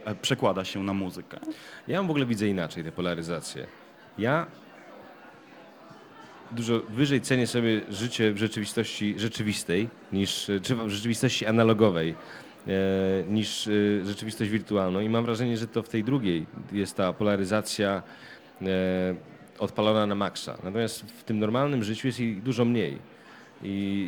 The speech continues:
Speaker 2: i to jest chyba ważne, żeby co jakiś czas, em, wejść do tego normalnego, analogowego życia, w którym, e, w którym ludzie wciąż ze sobą normalnie rozmawiają, w którym jest jednak trochę tej hipokryzji,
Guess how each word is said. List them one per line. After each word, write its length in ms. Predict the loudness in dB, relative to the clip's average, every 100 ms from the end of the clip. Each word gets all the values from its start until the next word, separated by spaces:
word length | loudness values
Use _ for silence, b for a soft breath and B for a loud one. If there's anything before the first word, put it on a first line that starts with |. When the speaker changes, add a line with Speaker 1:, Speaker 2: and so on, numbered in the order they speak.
| -2
Speaker 2:
i 40 |
to 80 | -2
jest 160 | -2 -4
chyba 200 | -4 0
ważne, 300 | 2 2 0
żeby 160 | -2 -6 -12 -20 -20 -20 -20 -6
co 120 | 0
jakiś 340 | 0 -2 -8
czas, 420 | 0 2 0 -6 -16 B B -20 -8
em, 540 | -4 -2 -2 -2 -4 -6 -8 -10 -14 -16
wejść 300 | 0 2 2
do 100 | 0
tego 300 | -2 2 0 2
normalnego, 480 | 0 2 2 2 2
analogowego 600 | 2 2 2 2 0 -2
życia, 260 | -4 -6
w 60 | -8
którym, 340 | -6 -4 -4 -6 B B B -6
e, 220 | -2 0
w 40 | -2
którym 360 | -4 -2 4
ludzie 260 | 4 4 2
wciąż 400 | 2 2 2 -2
ze 120 | -4
sobą 180 | -2 2
normalnie 400 | 2 4 4 4
rozmawiają, 680 | 2 2 2 2 2 0 -6
w 40 |
którym 280 | -4 -2 -2 B B B B
jest 240 | -2 0 0
jednak 220 | -2 -2
trochę 220 | -2 -2
tej 120 | -4
hipokryzji, 760 | -2 -2 -2 2 2 2 -2 -4